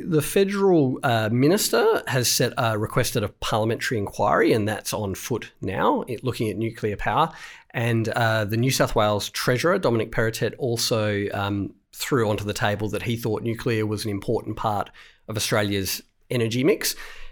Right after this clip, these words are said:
It seems like about every ten years we look at this. People might remember the Ziggy Switkowski review from two thousand and six under Prime Minister Howard. And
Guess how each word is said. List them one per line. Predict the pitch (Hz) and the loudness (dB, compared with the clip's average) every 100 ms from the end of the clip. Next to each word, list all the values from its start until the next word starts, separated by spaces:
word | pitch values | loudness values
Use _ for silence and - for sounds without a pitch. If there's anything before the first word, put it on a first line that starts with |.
| - | -2
It | |
seems | 196 233 214 | 2 4 4
like | 147 127 | 4 2
about | 120 123 123 | 2 4 4
every | 120 110 101 | 4 2 0
ten | - 110 107 | 0 0 2
years | 117 113 | 0 0
we | 117 | -2
look | 110 - | 0 0
at | - | 2
this. | 156 - | 2 2
People | - 123 113 | 0 0 2
might | 104 110 110 | 2 2 2
remember | 131 113 107 104 | 0 0 0 0
the | 104 107 | 0 0
Ziggy | 110 113 113 113 | -2 -2 -2 -2
Switkowski | - 117 - 127 120 - 120 | -2 -4 0 0 0 0 0
review | 113 104 107 | 0 0 -2
from | 107 95 | -2 -4
two | - 117 | -4 -4
thousand | 120 110 110 | -2 -4 -2
and | 113 | -4
six | - 175 - | -2 -4 -2
under | 110 101 95 - _ _ | -2 -2 -6 -10 _ _
Prime | 123 104 | 0 2
Minister | 110 101 - | 2 0 -2
Howard. | 101 110 113 175 - - - - - | -2 0 0 0 -6 -12 -14 -16 0
And | 240 214 220 | 2 4 0